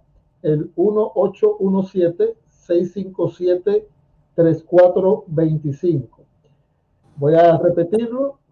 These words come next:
Puede solicitar el formulario vía dolencias bajo control arroba gmail punto com o a través de nuestro WhatsApp en el uno ocho diecisiete,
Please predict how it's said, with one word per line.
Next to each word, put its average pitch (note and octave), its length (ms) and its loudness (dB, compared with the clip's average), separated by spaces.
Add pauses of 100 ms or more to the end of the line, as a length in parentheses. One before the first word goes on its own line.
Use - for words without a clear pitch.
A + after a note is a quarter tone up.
(200)
Puede D#3 200 0
solicitar E3+ 520 -2
el F3 100 0
formulario E3+ 920 0
vía F3 420 2
dolencias E3+ 840 -2
bajo D#3 300 0
control E3+ 600 -2
arroba D#3+ 580 0 (140)
gmail F#3 460 -4
punto E3+ 440 -6
com G#3+ 300 -4 (540)
o F#3 120 2
a G3+ 100 -2
través G3+ 340 0
de G#3 120 0
nuestro F#3+ 340 0
WhatsApp F#3+ 560 0 (140)
en D#3 260 -4
el D3+ 240 -6 (200)
uno A3+ 420 -2
ocho G3 380 -2
diecisiete, F#3+ 760 -2